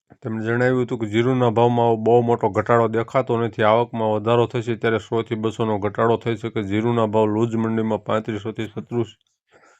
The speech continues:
છત્રીસોની નીચે ન જાય તેવી સંભાવના છે. જીરુના ઉતારા વિશે હજી પંદરેક દિવસમાં તાપમાન કેવું રહેશે, ત્યારબાદ ચોક્કસ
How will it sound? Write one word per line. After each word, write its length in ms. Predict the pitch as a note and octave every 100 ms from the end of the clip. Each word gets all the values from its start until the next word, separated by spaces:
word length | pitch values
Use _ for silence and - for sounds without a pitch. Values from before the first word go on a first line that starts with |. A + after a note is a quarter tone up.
| _
છત્રીસોની 680 | - C3 D3 C3+ - C3 C3
નીચે 320 | A#2+ B2 C3
ન 220 | A#2+ B2
જાય 180 | B2 B2+
તેવી 220 | A#2 B2
સંભાવના 540 | A2+ A2+ A#2 B2 B2 A2+
છે. 140 | A#2+
જીરુના 440 | G#2+ G#2+ B2 B2+ A#2+
ઉતારા 360 | A#2+ A#2+ A#2
વિશે 380 | A#2 A#2 A2+ A2+
હજી 160 | G#2+ A2+
પંદરેક 420 | - A#2 A#2+ A2+
દિવસમાં 540 | A2+ A#2 G#2+ A2+ G#2+
તાપમાન 380 | - A2+ A#2 A2
કેવું 320 | G#2+ A2+ A#2
રહેશે, 320 | A2 - A#2
ત્યારબાદ 420 | A2 A2 A2+ A2+ A2
ચોક્કસ 460 | - A2 - G#2+